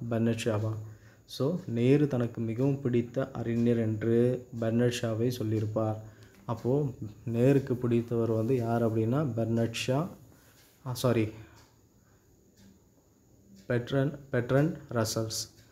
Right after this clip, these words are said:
So, Bertrand ரசல்ஸ் தான் வந்து நேருக்கு பிடித்த நபராக இருந்திருப்பாரு.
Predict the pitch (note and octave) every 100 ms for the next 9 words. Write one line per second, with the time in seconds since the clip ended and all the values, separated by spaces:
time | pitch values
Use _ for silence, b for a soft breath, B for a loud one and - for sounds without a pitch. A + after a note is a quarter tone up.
0 | b b - A#2 A#2 A#2 A2 A#2+ A#2+ C3
1 | B2 A#2+ A#2+ B2 A2+ - B2+ A#2+ C3 E3+
2 | A#2+ A#2 A#2+ A#2 A2+ A#2 A2+ A2+ A2+ G#2+
3 | G#2+ A2 A2+ A2+ A2 A2 A2 G#2+ A2+ A#2